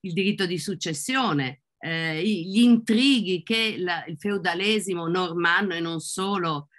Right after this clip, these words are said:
si mettono a, a, si mettono ad attivare per evitare che Costanza, eh, erediti, eh, soprattutto dopo il matrimonio con il figlio di, di Federico Barbarossa. E quindi, eh, que-,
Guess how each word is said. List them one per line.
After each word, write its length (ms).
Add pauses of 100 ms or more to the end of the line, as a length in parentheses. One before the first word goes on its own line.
(120)
si 200
mettono 640
a, 440
a, 260
si 120
mettono 360
ad 100
attivare 880 (280)
per 520
evitare 640
che 140
Costanza, 880 (240)
eh, 280
erediti, 960
eh, 320
soprattutto 640
dopo 260
il 80
matrimonio 840
con 240
il 260
figlio 260
di, 320 (1000)
di 160
Federico 800
Barbarossa. 760 (680)
E 140
quindi, 480
eh, 200
que-, 200